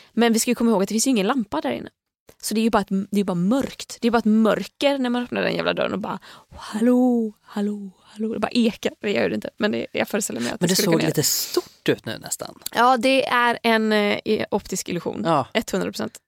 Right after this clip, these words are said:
Speaker 1: Det, både jag och min pappa och min flickvän har gått in där och bara, "Hur jävla litet badrum har jag?" Det, det är av någon anledning utan badkar, handfat, toalett,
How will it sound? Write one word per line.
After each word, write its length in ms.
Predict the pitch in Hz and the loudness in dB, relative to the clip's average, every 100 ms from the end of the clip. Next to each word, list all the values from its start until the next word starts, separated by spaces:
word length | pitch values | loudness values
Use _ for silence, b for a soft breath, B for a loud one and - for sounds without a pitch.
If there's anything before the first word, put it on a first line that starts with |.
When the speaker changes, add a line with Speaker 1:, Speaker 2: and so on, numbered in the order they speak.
| - | -2
Speaker 1:
Det, 200 | 233 220 | 0 2
både 240 | 214 262 | 4 4
jag 500 | 247 294 294 294 269 | 4 4 6 4 4
och 260 | 262 - - | 0 0 -4
min 220 | 226 214 214 | -2 0 0
pappa 460 | 202 - 180 180 B B B | -4 -4 0 0 B B B
och 340 | B 208 - 190 | B -4 -4 -4
min 140 | 170 | -6
flickvän 380 | 175 - 214 202 | -8 -6 -2 0
har 120 | 190 | 2
gått 180 | 185 - | 2 2
in 200 | 190 180 | 0 2
där 140 | - | 0
och 100 | 180 | 0
bara, 260 | 170 - 135 - - B B B - | -4 -8 -10 -10 -16 B B B -4
"Hur 360 | 269 330 302 | 4 4 6
jävla 300 | 381 247 202 | 2 4 4
litet 440 | 214 233 214 165 156 | 4 4 2 -2 2
badrum 460 | 196 202 - 185 190 | 4 4 2 0 -2
har 560 | - - - 160 127 240 | -6 -4 2 2 2 0
jag?" 360 | 339 427 - b b b b b b _ | 2 2 0 b b b b b b _
Det, 220 | 254 262 - | 0 2 0
det 240 | 247 254 | 0 0
är 60 | - - | 0 2
av 140 | 262 | 4
någon 320 | 269 330 370 | 6 6 6
anledning 720 | 320 294 202 196 196 254 277 | 4 2 2 2 2 2 0
utan 480 | - 262 - 294 277 | 2 2 2 6 6
badkar, 500 | 262 233 160 - 185 | 6 4 2 0 0
handfat, 440 | 196 185 165 185 - | 2 -2 -2 -6 -2
toalett, 520 | 196 240 - - | 0 0 -2 -12